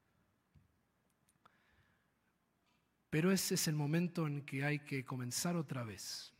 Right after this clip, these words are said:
Y Dios se ha rendido. Sin embargo, aparece ese uno,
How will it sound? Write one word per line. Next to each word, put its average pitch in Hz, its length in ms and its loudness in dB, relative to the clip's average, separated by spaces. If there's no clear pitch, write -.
Y 143 120 -4
Dios 208 260 6
se - 420 -2
ha 185 400 0
rendido. 151 760 2
Sin 131 220 -2
embargo, 160 340 2
aparece 139 720 -4
ese 160 320 0
uno, 147 400 0